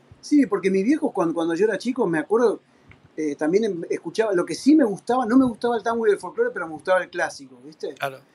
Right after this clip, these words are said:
Speaker 1: Entonces yo tenía un cas-, tenía cassettes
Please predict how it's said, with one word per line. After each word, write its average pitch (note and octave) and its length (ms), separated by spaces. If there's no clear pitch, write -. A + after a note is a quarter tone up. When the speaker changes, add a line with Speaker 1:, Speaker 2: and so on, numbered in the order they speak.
Speaker 1:
Entonces G3 340
yo A3 120
tenía A#3+ 520
un G3 160
cas-, F#3+ 240
tenía A3+ 300
cassettes A3+ 580